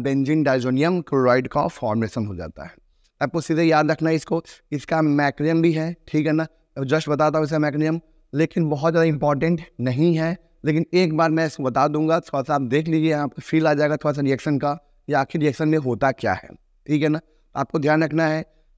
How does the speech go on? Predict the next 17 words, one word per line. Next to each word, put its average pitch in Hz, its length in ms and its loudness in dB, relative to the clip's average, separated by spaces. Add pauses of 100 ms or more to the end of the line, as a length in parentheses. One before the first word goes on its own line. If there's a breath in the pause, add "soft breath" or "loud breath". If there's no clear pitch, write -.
(100)
क्या 151 100 0
ध्यान 160 240 2
रखना 160 180 0
है 160 40 2
आपको, 170 300 -2
याद 139 260 0
कीजिए 147 240 -2
रिएक्शन, 151 440 -2 (360)
कि 147 120 -4
when 170 420 2 (220)
one 165 300 2
degree 160 400 2
aniline, 143 520 2 (180)
मतलब 131 340 -2
one 156 240 2
degree 151 300 2
primary 147 480 0